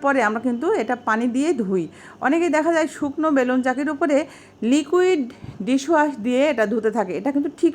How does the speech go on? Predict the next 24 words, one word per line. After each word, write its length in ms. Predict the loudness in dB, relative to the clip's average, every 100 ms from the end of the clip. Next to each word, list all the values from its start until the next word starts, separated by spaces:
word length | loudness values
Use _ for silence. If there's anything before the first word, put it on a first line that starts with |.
| 2
নয়। 140 | -2 -2 -16 -20 -8 0
বেলুন 220 | 0 0 0
চাকির 240 | 0 -2 0
কাঠ 140 | 0 0 -2
কিন্তু 180 | -2 -2 -4
শুকনো 220 | -4 -2 -2
থাকার 240 | -2 -2 0
কারণে 320 | 0 2 2 0 0
আপনি 140 | -2 0
যখনই 280 | 0 0 0 0
কোনো 100 | 2 2
লিকুইড 300 | 0 0 -2 0
জিনিস 160 | -2 -2
এখানে 200 | -2 0 0
দেবেন, 220 | 2 2 0 -2 -18 -6 0
তখনই 260 | 2 2 0
কিন্তু 240 | 0 0 0 0
এটা 140 | -2 0
চুষে 220 | -2 0 0
নিবে। 200 | 0 -2 -4 -10 -20 -10 -2
তাই 180 | 0 0 0
আপনারা 260 | 0 4 4 2 -4 -12 0
বেলুন 220 | 2 4 2
চাকি 280 | 0 2 2